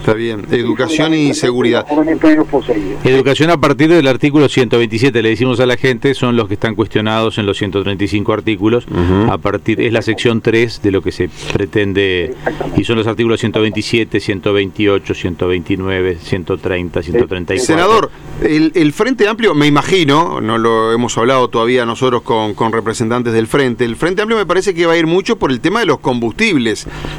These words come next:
Speaker 1: porque estos últimos aumentos que se están dando y que la población y las gremiales rurales están, eh, quejándose, eh,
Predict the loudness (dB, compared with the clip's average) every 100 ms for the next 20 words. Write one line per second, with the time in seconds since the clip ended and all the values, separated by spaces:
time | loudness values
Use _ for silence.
0 | -4 -2 0 0 -2 -4 -2 0 0 0
1 | 0 2 0 0 0 0 -2 -6 -4 -4
2 | -4 -4 -4 -4 -2 0 0 0 -4 -4
3 | -6 -4 -4 -2 0 2 2 0 -2 -4
4 | -2 0 2 2 0 -2 -2 -2 -2 -4
5 | -10 -10 -2 0 0 -4 -4 -4 -2 0
6 | 2 2 2 4 2 0 -8 -14 -2 -2
7 | 0 -2